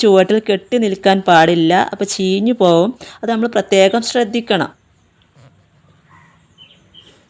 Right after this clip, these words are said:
ഇത്രയും കാര്യങ്ങൾ ശ്രദ്ധിച്ചു കഴിഞ്ഞാൽ നല്ല രീതിയിൽ തന്നെ നമുക്ക് ഗ്രോ ബാഗിൽ ഇഞ്ചി വളർത്തിയെടുക്കാൻ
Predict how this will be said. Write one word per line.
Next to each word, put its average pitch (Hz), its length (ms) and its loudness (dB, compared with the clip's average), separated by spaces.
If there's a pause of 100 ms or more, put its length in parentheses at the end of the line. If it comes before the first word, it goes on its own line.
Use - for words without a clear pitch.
(160)
ഇത്രയും 262 360 -4 (120)
കാര്യങ്ങൾ 233 340 -2 (100)
ശ്രദ്ധിച്ചു 180 540 -4
കഴിഞ്ഞാൽ 196 360 -2 (100)
നല്ല 185 440 -4
രീതിയിൽ 220 300 -2
തന്നെ 214 220 -4
നമുക്ക് 180 300 -4
ഗ്രോ 170 160 -2 (160)
ബാഗിൽ 175 280 -2 (140)
ഇഞ്ചി 170 340 -6 (720)
വളർത്തിയെടുക്കാൻ 233 760 -4